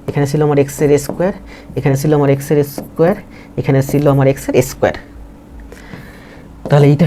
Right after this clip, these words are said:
সমান সমান হচ্ছে আমার জিরো, সরি, এখানে ছিল আমার এইট, তার মানে এইট, এইট কাটা গেলে এদিকে হয় আমার ওয়ান। তার মানে এক্স স্কয়ার আর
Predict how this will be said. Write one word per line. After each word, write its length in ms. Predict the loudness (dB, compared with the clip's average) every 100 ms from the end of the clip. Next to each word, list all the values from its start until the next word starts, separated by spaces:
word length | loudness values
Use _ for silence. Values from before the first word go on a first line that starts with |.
| 2
সমান 180 | 2 4
সমান 140 | 2 2
হচ্ছে 160 | 2 2
আমার 120 | 2 0 0 2
জিরো, 220 | 6 6 4 2 -16 -20 -20 -20 -20 -20 -20 -20 -20 -4
সরি, 180 | -2 -2 -8 -4
এখানে 140 | -2 0
ছিল 100 | 0 0
আমার 120 | 0 2
এইট, 160 | 2 0 -10 -20 -18 -18 -20 -20 -20 -6
তার 100 | 0
মানে 120 | 2 4 4
এইট, 120 | 4
এইট 100 | 0 -2
কাটা 160 | -2 0
গেলে 120 | 2
এদিকে 220 | 0 0 0
হয় 100 | 0
আমার 120 | 0 -4 -10 -14 -14 -12 -14 -14 -4 0
ওয়ান। 160 | 0 -2 -12 -18 -18 -18 -16 -16 -6
তার 80 | 0
মানে 100 | 0
এক্স 120 | 0 -4 -4
স্কয়ার 240 | -4 -4 -2
আর 60 | -4